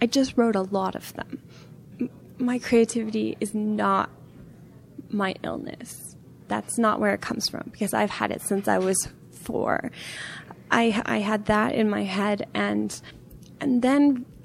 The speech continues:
my friend gave me the suggestion to write about my, my family. That was something I had been really kind of keeping inside, like, just felt like I couldn't talk about with anyone.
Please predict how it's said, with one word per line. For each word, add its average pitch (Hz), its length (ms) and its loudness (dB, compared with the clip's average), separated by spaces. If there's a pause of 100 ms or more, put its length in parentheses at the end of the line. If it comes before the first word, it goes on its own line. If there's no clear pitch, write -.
(120)
my 220 160 0
friend 240 240 0
gave 226 140 2
me 220 120 2
the 214 100 -2
suggestion 196 640 -2
to 196 120 -8
write 190 220 -2
about - 260 -2
my, - 280 -2 (160)
my 196 140 -4
family. 214 600 -4 (340)
That 226 180 2
was 226 120 0
something 240 300 0
I 202 100 2
had 196 140 -4
been 196 160 -2
really 190 240 -4
kind 185 260 -6
of 180 100 -8 (1300)
keeping - 420 -6
inside, 190 800 -2
like, - 180 -10 (540)
just - 180 -12 (300)
felt - 180 -2
like - 160 -4
I 214 80 -2
couldn't - 280 -6
talk 202 280 -6
about 220 180 0
with 202 140 -4
anyone. 202 560 2